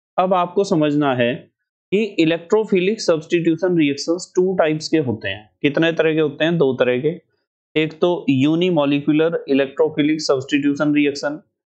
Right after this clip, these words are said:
जिसे आप लिख सकते हो एसई one reaction,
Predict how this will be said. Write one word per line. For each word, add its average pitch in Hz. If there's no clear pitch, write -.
जिसे 135
आप 147
लिख 139
सकते 139
हो 147
एसई 147
one 131
reaction, 139